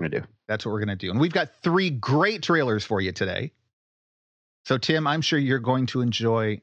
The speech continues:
Speaker 2: every one of these. I'm optimistic.
Speaker 1: Okay.
Speaker 2: So far.
Speaker 1: Someone should be.
Speaker 2: All right. Tim less so.
Speaker 1: <laughs>
Speaker 2: Oh,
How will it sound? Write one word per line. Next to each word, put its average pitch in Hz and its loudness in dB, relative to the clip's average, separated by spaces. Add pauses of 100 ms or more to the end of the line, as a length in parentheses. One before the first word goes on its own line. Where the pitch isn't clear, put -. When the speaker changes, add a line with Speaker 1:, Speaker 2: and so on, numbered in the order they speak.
(120)
Speaker 2:
every 113 0
one 107 0
of 95 -4
these. - -14 (1200)
I'm 196 2
optimistic. 139 0 (1500)
Speaker 1:
Okay. 120 -2 (120)
Speaker 2:
So 113 -2
far. 82 -6 (640)
Speaker 1:
Someone 113 -2
should 92 -4
be. 95 -2 (680)
Speaker 2:
All 107 -8
right. - -10
Tim 120 -8
less 113 -6
so. 82 -10
Speaker 1:
<laughs> 104 -6 (1600)
Speaker 2:
Oh, 127 4